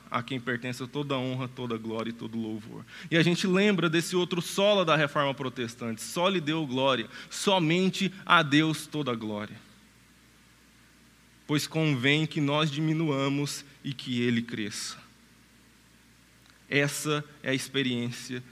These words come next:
do normal eterno da Igreja de Jesus. E o outro problema que é consequência desse é que, se por um lado a gente se acostumou com o normal de um clero que quer tudo,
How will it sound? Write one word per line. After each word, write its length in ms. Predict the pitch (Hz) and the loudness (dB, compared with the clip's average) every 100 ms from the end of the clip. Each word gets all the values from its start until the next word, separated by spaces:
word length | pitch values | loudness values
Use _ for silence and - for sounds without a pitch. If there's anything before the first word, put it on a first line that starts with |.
| - | -18
do 220 | 127 127 | -10 -2
normal 640 | 131 123 117 117 113 117 117 - - - | 0 0 0 2 0 0 -4 -14 -12 -6
eterno 680 | 120 117 123 123 123 123 127 - | -6 -4 -2 0 -2 -4 -8 -8
da 160 | 123 | -4
Igreja 400 | 120 113 113 113 | -4 -2 -4 -4
de 80 | 107 | -8
Jesus. 680 | 107 107 95 - - - - - - - - _ - - - - - - - - - - - - - - - | -8 -8 -10 -12 -12 -12 -16 -20 -20 -20 -20 _ -20 -20 -20 -20 -20 -20 -20 -20 -20 -20 -20 -20 -20 -8 4
E 60 | |
o 40 | 202 | 6
outro 240 | 240 180 | 6 6
problema 580 | 226 226 196 220 196 156 | 4 6 6 6 8 6
que 220 | 151 - | 4 6
é 80 | 196 | 6
consequência 800 | 190 208 196 196 - 196 190 196 | 6 2 4 0 2 0 2 2
desse 540 | 165 147 127 - - | 4 4 2 -6 -2
é 40 | 143 | -2
que, 120 | - | -2
se 100 | 196 | -4
por 220 | 160 208 | 0 2
um 160 | 214 190 | 4 4
lado 480 | 156 143 127 123 - | 6 6 6 -2 2
a 100 | 135 | 2
gente 200 | 156 160 | 4 0
se 80 | 180 | -2
acostumou 500 | 151 160 180 165 165 | -4 -4 0 0 0
com 180 | 175 | -2
o 40 | 170 | 0
normal 440 | 160 156 147 143 | 2 2 4 2
de 140 | 143 156 | 2 0
um 100 | 151 | 0
clero 400 | - 165 160 156 | 4 6 6 4
que 120 | 156 | 0
quer 340 | 151 131 127 | 2 2 2
tudo, 400 | 190 208 156 120 | 0 0 0 -4